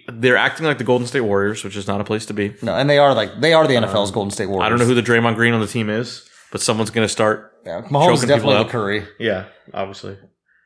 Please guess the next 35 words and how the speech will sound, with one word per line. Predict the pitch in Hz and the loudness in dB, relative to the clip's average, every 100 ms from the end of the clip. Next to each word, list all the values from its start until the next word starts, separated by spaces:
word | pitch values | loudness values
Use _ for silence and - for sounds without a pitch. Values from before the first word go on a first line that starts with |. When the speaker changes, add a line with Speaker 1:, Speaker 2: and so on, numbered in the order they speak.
| _ _ _ _ _ | _ _ _ _ _
Speaker 2:
And | 123 123 | -4 0
I | 113 | 0
think | 117 123 107 | 0 -2 0
Speaker 1:
Kelce | 104 127 | 2 2
Speaker 2:
Kelce's | 117 | 2
Speaker 1:
is | 120 - | 2 -2
Speaker 2:
Thompson, | 113 110 110 123 | 0 0 -2 -2
Speaker 1:
Thompson. | 127 | 0
Speaker 2:
yeah. | 107 104 101 101 - 95 113 | 0 -2 -4 -12 -14 -14 -12
<laughs> | - - - - - _ - - | -12 -14 -20 -20 -20 _ -10 0
Who | 277 | 4
would | 247 190 | 6 6
be? | 160 120 | 4 4
I | 147 | 4
don't | 190 | 6
know | 165 170 | 8 8
who's, | 135 131 101 - - | 6 4 2 -4 0
I | 170 | 2
don't | 165 | 2
think, | 165 | 0
do | 131 | 0
they | 120 | 2
have | 139 | 4
a | 160 | 4
crazy | 180 175 | 2 4
guy | 180 | 4
on | 185 | 2
the | 190 | 2
team? | 202 | 2
I | 151 | 2
don't | 160 | 2
think | 160 | 2
they | 123 | 0
really | 123 117 | 2 2
do. | 113 139 76 | 2 0 -2